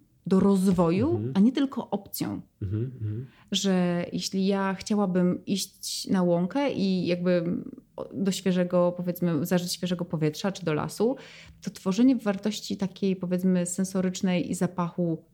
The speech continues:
Speaker 1: w domu i z headsetem V R-owym, powiedzmy.
Speaker 2: Jest bez sensu, bo to nie o to chodzi.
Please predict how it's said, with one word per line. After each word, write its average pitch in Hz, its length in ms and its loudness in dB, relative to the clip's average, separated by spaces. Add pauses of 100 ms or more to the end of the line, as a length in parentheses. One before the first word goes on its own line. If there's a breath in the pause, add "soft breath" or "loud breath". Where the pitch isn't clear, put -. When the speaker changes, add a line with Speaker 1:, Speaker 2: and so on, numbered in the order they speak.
(140)
Speaker 1:
w 165 140 -6
domu 185 560 2 (120)
i - 80 -4
z - 100 -10
headsetem 180 520 2
V 170 160 0
R-owym, 156 400 0
powiedzmy. 175 640 -2
Speaker 2:
Jest 110 120 -2
bez 113 180 -2
sensu, 101 260 -2
bo 131 80 2
to 123 100 0
nie 123 100 6
o 117 40 6
to 123 100 4
chodzi. 90 260 0